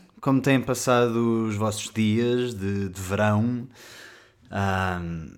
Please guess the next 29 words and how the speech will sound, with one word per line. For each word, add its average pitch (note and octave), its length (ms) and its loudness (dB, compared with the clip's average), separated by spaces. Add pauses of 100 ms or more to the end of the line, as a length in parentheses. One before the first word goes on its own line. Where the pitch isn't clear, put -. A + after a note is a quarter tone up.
(120)
e G#2 200 -2
a G2+ 40 2
vossa F#2+ 760 -2
família, B2+ 840 2
no G#2+ 140 -2
geral, G#2 680 2
e G2+ 100 2
amigos? C#3 960 -2 (220)
Está - 140 -6
tudo G#2+ 240 -2
bem? B2 640 4 (420)
Ah, F2+ 540 -6
como A#2 160 0
é A#2 80 2
que A#2 60 -8
estão A2+ 180 0
em G#2 40 -2
termos G#2 300 0
de - 60 -12
casos A2 840 2
e G2+ 260 -4
vacinados? A2+ 680 2
Já A2 100 0
estão G#2 180 -4
todos G2 200 -4
vacinados? G#2+ 760 0
Espero - 280 -8
que - 100 -12
sim. G2 500 -4